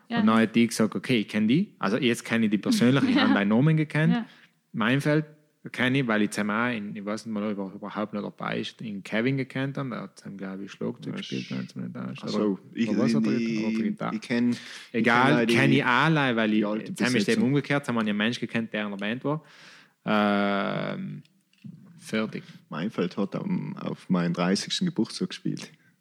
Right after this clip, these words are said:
Speaker 1: Ah,
Speaker 3: Da hat sie
Speaker 1: nein.
Speaker 3: noch kaum jemand gekannt. Also,
Speaker 1: Nee.
Speaker 3: ich hab sie auch nicht, ich hab sie nicht gekannt. Das ist aber ein Kollege, äh, organisiert und kurz drauf ist das noch mit so ziemlich losgegangen.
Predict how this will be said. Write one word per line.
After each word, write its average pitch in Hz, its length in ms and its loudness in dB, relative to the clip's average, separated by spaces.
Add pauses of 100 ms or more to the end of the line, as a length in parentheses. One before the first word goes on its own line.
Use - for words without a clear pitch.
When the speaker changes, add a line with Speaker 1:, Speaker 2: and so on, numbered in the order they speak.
Speaker 1:
Ah, 247 140 4
Speaker 3:
Da 208 100 6
hat 196 100 2
sie 220 100 0
Speaker 1:
nein. 196 60 4
Speaker 3:
noch 190 80 0
kaum - 260 -2
jemand 95 280 -4
gekannt. 95 440 -8
Also, 113 240 2
Speaker 1:
Nee. 120 60 6
Speaker 3:
ich 139 60 6
hab 120 120 4
sie 110 120 4
auch 101 120 4
nicht, 92 260 0
ich 104 120 4
hab 104 120 4
sie - 80 -6
nicht 104 160 2
gekannt. 90 300 -2
Das 87 80 -6
ist 101 40 -2
aber 95 240 -2
ein 82 80 -6
Kollege, 90 960 -2
äh, - 80 -12
organisiert 98 720 0
und 92 120 -2
kurz - 360 -4
drauf 85 360 -2
ist 92 180 -6
das 90 160 -8
noch 90 240 -6
mit 92 120 -6
so - 180 -8
ziemlich 127 400 -2
losgegangen. - 520 -4